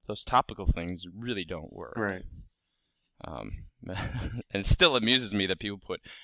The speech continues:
Speaker 1: apple stem cells on their skin.
Speaker 2: <laughs> Well,
Speaker 1: I,
Speaker 2: it's
Speaker 1: I suppose if you wanted to grow bark on your, <laughs> yourself or something.
Speaker 2: It's all natural.
Speaker 1: Sure. <laughs>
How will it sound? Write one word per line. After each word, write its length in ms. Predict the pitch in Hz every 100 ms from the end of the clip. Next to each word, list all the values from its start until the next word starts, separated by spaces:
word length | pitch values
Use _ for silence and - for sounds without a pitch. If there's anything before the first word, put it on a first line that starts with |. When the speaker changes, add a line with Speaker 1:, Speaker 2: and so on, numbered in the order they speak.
| _ -
Speaker 1:
apple 440 | - - 104 92
stem 400 | - - 87 85
cells 300 | - 78 71 -
on 300 | 71 113 -
their 160 | - 73
skin. 360 | - - - - - - -
Speaker 2:
<laughs> 380 | - 98 - -
Well, 160 | 220 165
Speaker 1:
I, 60 |
Speaker 2:
it's 120 | 202 -
Speaker 1:
I 80 | 117
suppose 420 | 135 117 143 143
if 140 | 127
you 100 | 120
wanted 300 | 113 117 110
to 80 | 110
grow 260 | 98 110 98
bark 540 | 92 - 95 123 -
on 220 | 85 85 85
your, 100 | 104 147 -
<laughs> 40 |
yourself 380 | 131 - 131 -
or 100 | -
something. 220 | - - - _ -
Speaker 2:
It's 240 | 185 -
all 140 | 120 98
natural. 520 | 95 95 - 95 92 - - - _ - - -
Speaker 1:
Sure. 380 | - 156 123 117 - 143 -
<laughs> 100 | 156